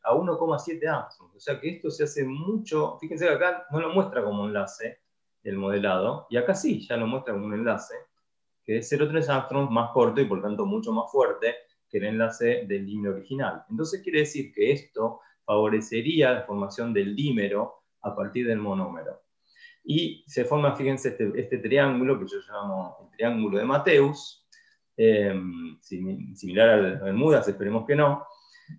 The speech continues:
eh, pero bueno, este triángulo lo que está haciendo es estabilizar,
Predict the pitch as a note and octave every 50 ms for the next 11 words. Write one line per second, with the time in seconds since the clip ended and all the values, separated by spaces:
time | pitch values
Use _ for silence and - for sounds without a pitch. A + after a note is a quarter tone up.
0 | - - A#2+ A#2+ A2+ A2+ - - A2 A2 A2+ A2+ A#2+ A#2+ A2+ G#2 A2 A2+ C3+ A#2
1 | A#2 B2 C3+ C#3+ D3+ D3 B2 A2 G#2+ G#2 G#2+ G#2 - B2+ B2 - - C3 B2+ B2+
2 | B2+ B2 A#2+ A2+ A2+ A#2+ A#2+ - - - - - _ - G#2+ G2+ G#2 G2+ A2 A2
3 | - - C3+ C3 B2 B2 C3+ D3 - -